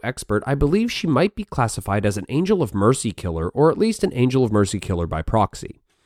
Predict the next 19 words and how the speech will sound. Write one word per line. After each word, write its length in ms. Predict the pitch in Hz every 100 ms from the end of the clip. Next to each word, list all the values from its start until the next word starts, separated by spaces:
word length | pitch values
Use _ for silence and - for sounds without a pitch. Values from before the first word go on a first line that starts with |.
| _
In 80 | -
a 80 | 190
time 340 | 165 185 233
when 160 | 240 185
women 240 | 143 151
had 160 | 123 104
little 240 | 107 139
agency, 480 | 104 101 104 101 110
if 120 | 98
any 220 | 82 87 82
at 100 | -
all, 320 | 107 85 80
wives 380 | 110 147 180 -
were 140 | 127
helpless 560 | 104 - 202 202 110 107
in 100 | -
escaping 460 | 123 - 101 107 98
harmful 420 | 87 80 - 87
relationships 720 | 92 101 135 - 123 127 -